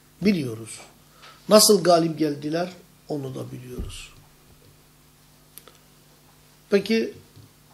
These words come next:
biz şimdi niye galip değiliz, mağlubuz? Çünkü galip gelebilecek nitelikte bu dine tabi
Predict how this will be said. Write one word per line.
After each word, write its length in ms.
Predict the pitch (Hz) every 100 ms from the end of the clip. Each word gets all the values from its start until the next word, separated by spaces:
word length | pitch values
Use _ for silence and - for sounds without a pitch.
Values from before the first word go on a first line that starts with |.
| - - _ 156
biz 180 | 202
şimdi 400 | - 226 185 165
niye 180 | 160 156
galip 460 | 143 147 143 143 135
değiliz, 340 | 147 147 135
mağlubuz? 580 | 131 131 135 135 151 220 - - _ _ _ _ _ _ - - _ - - - - - _ _ _ _ -
Çünkü 500 | - 151 147 151 196 - - _ _ _ _ - - - _ _ _ 190 151
galip 680 | 156 156 151 214 185 165 151
gelebilecek 1040 | 156 165 170 165 160 156 156 208 202 - - _ _ _ - 151
nitelikte 800 | 139 151 143 135 - 208 240 240 - _ - _ _ _ - - - - -
bu 200 | 175 208
dine 360 | 170 160 180 175
tabi 540 | 147 143 147 190 226